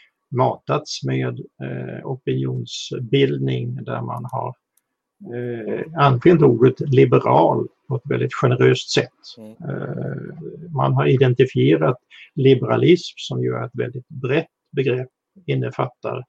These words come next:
Speaker 1: yttrandefrihet, tryckfrihet, religionsfrihet och en massa olika friheter,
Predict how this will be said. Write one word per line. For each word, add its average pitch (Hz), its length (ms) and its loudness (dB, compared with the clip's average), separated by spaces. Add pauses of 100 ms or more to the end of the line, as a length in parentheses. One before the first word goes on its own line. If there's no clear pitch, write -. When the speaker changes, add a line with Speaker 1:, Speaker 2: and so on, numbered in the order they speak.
(320)
Speaker 1:
yttrandefrihet, 127 920 -2
tryckfrihet, 127 800 -2
religionsfrihet 127 1000 -2
och 123 100 -8
en 127 60 -8
massa 131 340 -6
olika 127 500 -6
friheter, 127 640 -6